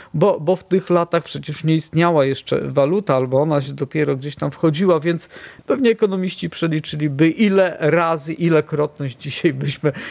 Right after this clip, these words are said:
dzisiejszą złotówkę pomnożyli. Czyli to, to jest, to są, nawet dzisiaj to są,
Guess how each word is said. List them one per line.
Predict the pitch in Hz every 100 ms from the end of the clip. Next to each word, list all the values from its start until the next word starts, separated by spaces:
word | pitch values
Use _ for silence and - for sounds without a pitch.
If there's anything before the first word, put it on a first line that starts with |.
| -
dzisiejszą | 147 139 147 143 147 139
złotówkę | 139 139 160 151 - 156
pomnożyli. | 165 151 165 170 190 208 226 - - - _
Czyli | - 190 180
to, | - 185
to | 175 190
jest, | 185 170 -
to | 175
są, | - 170
nawet | 160 185 175 165
dzisiaj | 165 190 185 160
to | 160
są, | - 147